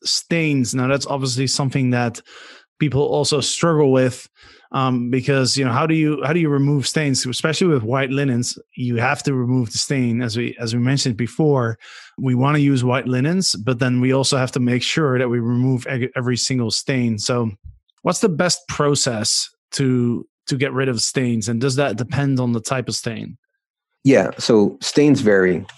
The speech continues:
Speaker 2: There's grease and oil stains, makeup. There's ink and hair dye. There's dirt stains.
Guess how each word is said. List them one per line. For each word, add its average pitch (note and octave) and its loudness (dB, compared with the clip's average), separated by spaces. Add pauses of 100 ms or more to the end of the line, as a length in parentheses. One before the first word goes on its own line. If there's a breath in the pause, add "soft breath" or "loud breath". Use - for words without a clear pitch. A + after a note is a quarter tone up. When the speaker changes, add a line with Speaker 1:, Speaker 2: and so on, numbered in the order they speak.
(160)
Speaker 2:
There's F#2+ 2 (380)
grease G2+ 2
and G2 0
oil F#2+ 4
stains, F2+ -4 (300 soft breath)
makeup. F2+ -2 (360 soft breath)
There's F#2 0 (140)
ink F#2+ -4
and F#2+ -2
hair F#2+ -2
dye. F#2+ -2 (400)
There's G2 2 (280)
dirt G2 2
stains. F2+ -4